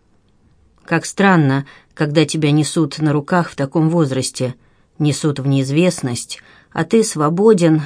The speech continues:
от грубой сексуальности, от несерьёзной улыбки, от горького смеха. И это не просто действие, это шанс, такой же бессмысленный и волнующий,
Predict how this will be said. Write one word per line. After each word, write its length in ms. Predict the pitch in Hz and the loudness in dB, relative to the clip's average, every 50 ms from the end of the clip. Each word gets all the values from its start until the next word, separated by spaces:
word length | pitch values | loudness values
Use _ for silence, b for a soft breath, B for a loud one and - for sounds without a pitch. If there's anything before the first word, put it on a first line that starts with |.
| - - | -6 -6
от 180 | - 147 147 | -4 -4 -4
грубой 380 | 156 160 175 196 208 190 160 156 | -2 0 0 0 2 2 0 0
сексуальности, 1000 | 147 - 151 - - - 190 196 180 147 139 131 123 113 - - - 123 123 135 - _ _ _ _ _ _ _ _ _ _ | -2 -2 -6 -6 -2 0 2 2 2 2 2 0 -2 -4 -8 -8 -8 -8 -8 -8 -10 _ _ _ _ _ _ _ _ _ _
от 220 | 143 147 143 - | -8 -8 -4 -2
несерьёзной 640 | 156 143 143 - 165 156 160 160 151 143 156 139 135 | -2 -2 0 0 0 2 2 2 2 2 2 0 0
улыбки, 580 | 135 151 190 202 196 - - - 156 160 160 b b b b b b b | 2 2 2 2 0 -2 -4 -2 -2 -2 -2 b b b b b b b
от 160 | - 160 175 | -4 -4 0
горького 380 | 180 214 214 - - 156 135 | 2 2 2 2 0 -2 -2
смеха. 580 | 135 - - 139 131 151 156 135 - 143 127 - - _ _ _ _ _ _ _ | -2 -2 -2 -2 0 0 0 0 -2 -6 -8 -8 -12 _ _ _ _ _ _ _
И 80 | - 190 | 0 2
это 340 | 202 208 190 196 190 175 165 151 | 2 2 2 2 0 2 2 2
не 120 | 170 185 | 2 2
просто 380 | 185 233 247 240 233 - 156 135 | 2 2 2 2 2 0 -2 -2
действие, 720 | 143 170 190 180 143 - - - 131 127 117 117 131 - _ _ | 0 0 2 0 0 -2 -6 -8 -6 -6 -6 -6 -8 -10 _ _
это 220 | 147 139 - - | -10 -6 -4 -4
шанс, 540 | - - - 196 180 156 131 113 - - - b b b b b b b b - | -4 -2 0 0 0 0 0 -2 -4 -10 -14 b b b b b b b b -6
такой 320 | 175 165 170 220 208 190 | -6 -2 2 2 2 2
же 100 | 151 160 | 2 0
бессмысленный 800 | 147 147 156 - - - 208 226 220 220 - 175 160 160 160 160 | -2 -2 -2 -2 -2 0 0 0 0 0 0 0 2 2 2 2
и 100 | - 156 | 0 0
волнующий, 800 | 160 151 160 185 214 226 202 165 - - - - 127 127 - | 0 2 2 2 4 4 2 2 0 -2 -4 -4 -6 -6 -8